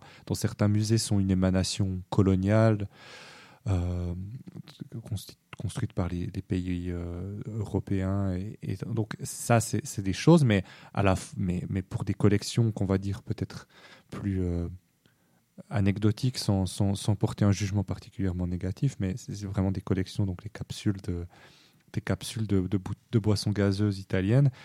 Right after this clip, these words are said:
Euh, euh, euh, je, ça raconte quelque chose de fascinant sur, euh, sur toi. Donc, euh, c'est, c'est aussi ça, je crois, qui est, qui est, qui est particulièrement intéressant et qui, et qui crée en fait aussi ce, ce, cet intérêt et cette appétence pour, euh, pour,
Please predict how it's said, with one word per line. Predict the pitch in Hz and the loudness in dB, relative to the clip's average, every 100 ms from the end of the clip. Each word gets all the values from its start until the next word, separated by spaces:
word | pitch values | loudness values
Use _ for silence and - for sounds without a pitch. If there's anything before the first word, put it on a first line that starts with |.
| - - - | -20 -20 -14
Euh, | 113 - 113 | -14 -10 -12
euh, | 107 123 - _ _ _ - - - | -12 -16 -16 _ _ _ -20 -20 -14
euh, | 147 127 127 | -10 -8 -8
je, | 120 - - - - - - | -8 -10 -16 -18 -14 -14 -12
ça | - - | -4 -2
raconte | 90 95 - 127 | 0 -2 2 2
quelque | - 104 | 2 0
chose | - 110 | 2 4
de | 98 | 2
fascinant | - 101 - 98 110 | 0 0 0 0 0
sur, | - 104 92 | 0 -4 0
euh, | 92 90 90 | 2 2 -2
sur | - 123 - | 0 -2 2
toi. | 165 135 98 _ - _ - | 6 6 6 _ -20 _ 2
Donc, | 113 92 107 | 2 4 4
euh, | 101 101 | 6 4
c'est, | 104 110 - 107 101 | 2 -4 0 0 0
c'est | - | 2
aussi | 107 - | 2 2
ça, | 120 151 | 4 6
je | 143 | 6
crois, | - | 4
qui | - 104 | 2 2
est, | 95 92 | 2 0
qui | 101 | -2
est, | 98 101 | -2 -2
qui | - | 0
est | |
particulièrement | - 101 - - 107 104 104 101 | 2 0 -2 -4 0 2 2 2
intéressant | 101 107 107 - 135 | 2 2 2 4 2
et | |
qui, | - - - | 0 -10 -6
et | 113 | -6
qui | - - | -6 -8
crée | - 175 | 2 6
en | 120 | 6
fait | 104 113 - | 6 2 2
aussi | 101 117 | -2 -4
ce, | - 101 95 - - - | -2 -2 -2 -8 -20 -14
ce, | - - _ | -8 -8 _
cet | - 110 - | 2 2 6
intérêt | 104 113 113 117 | 4 6 6 6
et | 92 | 4
cette | 98 - | 2 0
appétence | - 107 - 110 - | 2 0 2 0 0
pour, | - 98 | -4 2
euh, | 95 90 | 2 2
pour, | - 117 | 0 0